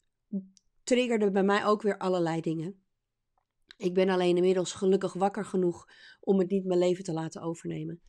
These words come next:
Een aantal weken geleden kreeg ik een bericht. Ik ben, eh, betro-, ehm,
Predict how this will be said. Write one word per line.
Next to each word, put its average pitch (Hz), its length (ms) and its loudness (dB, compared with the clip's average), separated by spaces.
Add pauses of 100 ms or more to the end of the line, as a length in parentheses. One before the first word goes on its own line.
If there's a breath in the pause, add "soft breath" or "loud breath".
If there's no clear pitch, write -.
(640 loud breath)
Een 202 120 0
aantal 226 200 0
weken 233 240 2
geleden 247 360 2
kreeg 247 240 0
ik 240 120 -4
een 214 120 0
bericht. 233 340 -2
Ik 196 200 -4
ben, 190 320 2
eh, 185 140 2
betro-, 190 300 -6
ehm, 180 440 0